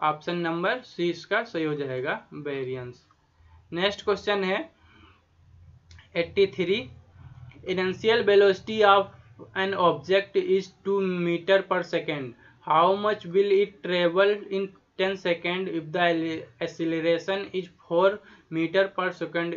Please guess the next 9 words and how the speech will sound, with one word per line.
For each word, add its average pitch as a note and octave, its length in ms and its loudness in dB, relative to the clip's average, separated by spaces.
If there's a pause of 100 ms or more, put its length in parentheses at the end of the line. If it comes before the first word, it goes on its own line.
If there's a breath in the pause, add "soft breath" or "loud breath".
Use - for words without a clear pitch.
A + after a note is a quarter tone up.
(120)
square? C3+ 440 -6 (4000)
तो D#3+ 140 -6
कितना F3+ 320 -4
हो F#3+ 140 0
जाएगा? G3 440 2 (120)
दो E3 260 -2
सौ G3+ 220 0
बीस E3+ 320 -2
मीटर। C3+ 500 -6